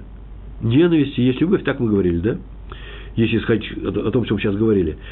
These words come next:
И поэтому беспричинная любовь — это когда я еврея прощаю, уступаю ему, сопереживаю ему, помогаю ему, даже когда не обязан это делать. Все хорошо, понятно. Тут маленький момент есть. Дело в том, что все, что сейчас я сказал,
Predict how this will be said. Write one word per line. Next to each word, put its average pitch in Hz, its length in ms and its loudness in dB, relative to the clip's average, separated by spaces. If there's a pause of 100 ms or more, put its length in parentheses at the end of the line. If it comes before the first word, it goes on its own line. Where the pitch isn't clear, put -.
(180)
И 123 120 2
поэтому 131 840 2 (100)
беспричинная 123 720 2
любовь — 107 460 2 (120)
это 120 140 -2
когда 151 300 2
я 143 160 6
еврея 123 240 4
прощаю, 147 640 2
уступаю 147 720 2
ему, 123 200 2
сопереживаю 131 920 2
ему, 113 220 0
помогаю 127 640 2
ему, 123 240 2 (240)
даже 139 240 2
когда 156 180 4
не 151 100 4
обязан 131 320 2
это 113 140 -4
делать. 98 240 -2 (640)
Все 262 120 0
хорошо, 208 300 0
понятно. 151 380 0 (1200)
Тут 101 180 -2
маленький 101 320 2
момент 92 340 0
есть. - 560 -12
Дело 110 140 2
в 98 40 -6
том, 107 140 0
что 104 100 -8
все, 110 120 -4
что - 100 -6
сейчас 101 160 -2
я 101 80 -2
сказал, 107 360 -2